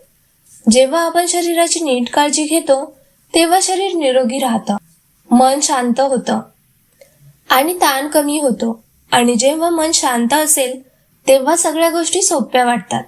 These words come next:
आणि आयुष्य जास्त हलकं आणि आनंदी होतं. मंडळी, आजपासून तुम्ही स्वतःशी असं ठरवा, "मी उगाच जास्त विचार करणार नाही,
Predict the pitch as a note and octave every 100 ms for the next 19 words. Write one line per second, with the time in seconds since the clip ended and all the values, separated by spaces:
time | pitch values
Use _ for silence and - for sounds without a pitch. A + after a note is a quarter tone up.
0 | _ _ _ - A#3+ B3 - A#3 C4+ -
1 | D4+ F4+ - - B3+ C#4 - F4+ E4 C#4
2 | B3+ D4 E4 F4+ _ _ _ - D#4+ F#4
3 | C#4+ A#3 A#3+ B3+ C#4 F#3 A3 A3 _ -
4 | - A#3 A#3 B3+ C#4 C4 C4 - - B3+
5 | C4 - E4+ F4+ F4 E4+ E4+ F4+ F4 B3+
6 | C#4+ C#4 E4+ E4+ - B3+ B3 D#4 E4 C#4
7 | A#3+ D4 - _ _ - D#4 F4 E4+ E4+
8 | D4 C#4+ C#4+ D#4+ D4+ B3+ C#4+ C4+ C4 A#3
9 | A3+ A3+ A3+ A3+ G#3